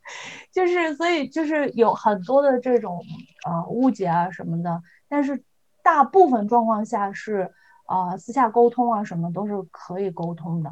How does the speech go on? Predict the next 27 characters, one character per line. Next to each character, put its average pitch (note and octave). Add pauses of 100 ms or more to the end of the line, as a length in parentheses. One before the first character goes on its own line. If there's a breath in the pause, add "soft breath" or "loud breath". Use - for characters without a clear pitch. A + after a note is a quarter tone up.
(400 soft breath)
但 B3
是， A3+ (100)
呃， E3
也 G#3
有 B3
很 F3
多 F#3+
的 F#3+
时 F3
候 F3
是 F#3+
比 E3+
较 F#3+
难 D#3
的， D3+ (340 soft breath)
因 B3+
为 B3+
对 B3
于 A#3
可 G3+
能 E3
上 A3
一 G3
辈 F#3+
的 E3+
一 F3
些 F3